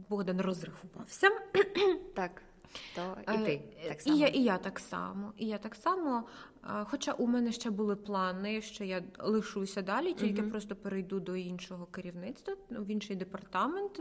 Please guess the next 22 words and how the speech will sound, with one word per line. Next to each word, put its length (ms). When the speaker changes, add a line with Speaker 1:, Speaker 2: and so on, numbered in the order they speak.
Speaker 1:
тобто 280
вже 160
н-, 320
це 140
не 100
буде, 440
ем, 840
командою 1160
керівника 580
Офісу 440
Президента, 800
ем, 560
тобто 220
я 180
могла 260
перейти 400
в 20
інший 280
департамент 920
до 100
заступників 720
працювати, 720